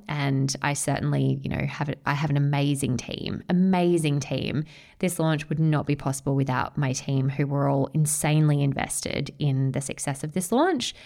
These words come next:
And in addition to that, I also have support elsewhere in my life. I've got, you know, an incredible husband, um, who is my main supporter at home.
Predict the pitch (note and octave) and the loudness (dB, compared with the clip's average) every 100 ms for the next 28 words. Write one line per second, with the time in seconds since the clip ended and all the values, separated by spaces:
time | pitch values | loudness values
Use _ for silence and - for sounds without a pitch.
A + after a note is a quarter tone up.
0 | - - - - F3+ E3+ E3+ E3 E3 D#3+ | -20 -20 -10 -2 0 2 2 2 2 0
1 | - - F#3+ F3+ D#3 E3+ E3 F#3 F3 F3 | -2 -2 2 2 0 -2 0 0 2 0
2 | E3+ E3+ - - F3 D#3+ D3 C3 B2+ G3 | -2 -6 -6 -4 0 2 2 0 0 -2
3 | - - - - E3 - D#3+ F#3 - A3+ | -2 -4 -4 -4 -4 -2 -2 -2 -2 0
4 | G#3+ G#3+ G3 F#3 E3+ F3 - G3 - F3+ | 2 0 -2 -2 -2 -2 -8 -8 -6 -6
5 | - F#3+ - - - - - - D#3+ - | -2 -2 -2 -6 -4 -6 -6 -8 -10 -14
6 | - E3 D3+ C#3 - D3+ C#3 C3 D3 C#3+ | -12 -6 -2 -2 -4 -4 -4 -4 -2 -4
7 | - D#3+ D#3+ C#3+ C3+ C3+ - D3 G#3 B3 | -4 -4 -2 -4 -4 -6 -2 2 4 4
8 | - - - - - C#3+ C3+ C3 C#3 C#3+ | 0 -14 -20 -16 -4 0 0 -2 -2 0
9 | C3 C3 C3+ C3 C#3 C3 C3 C3+ C#3 C3+ | 0 0 0 2 2 2 2 2 0 -2
10 | - - - C#3+ C#3 C#3 C#3 D3+ C#3 C3+ | -6 -6 0 2 2 0 0 2 4 4
11 | F3+ | 2